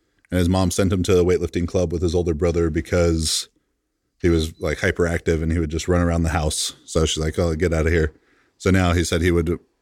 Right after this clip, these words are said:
run around the gym and do all the exercises. And that probably didn't mean that six-year-old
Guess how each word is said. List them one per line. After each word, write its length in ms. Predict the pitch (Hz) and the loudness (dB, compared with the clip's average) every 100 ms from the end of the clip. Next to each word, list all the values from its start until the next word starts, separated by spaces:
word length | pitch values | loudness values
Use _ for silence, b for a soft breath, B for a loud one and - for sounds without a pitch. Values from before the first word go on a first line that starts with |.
| - | -2
run 180 | 107 | 0
around 240 | 120 113 107 | 2 2 0
the 60 | |
gym 260 | 90 98 95 | 0 2 2
and 120 | 92 | 2
do 120 | 87 | 2
all 160 | 87 95 | 2 2
the 120 | 90 | 2
exercises. 800 | 82 76 - 80 71 67 67 - - b b b b b | 0 -2 -4 -2 -2 -6 -8 -12 -16 b b b b b
And 140 | 120 117 | 0 2
that 320 | 113 110 _ | 2 -2 _
probably 380 | - 127 117 113 | 0 2 2 2
didn't 260 | 107 104 | 2 0
mean 280 | 92 101 98 | 2 2 4
that 200 | 92 85 - - | 4 0 -4 -16
six-year-old 800 | - - 104 - 92 87 87 87 | -8 -4 -2 0 2 2 2 -2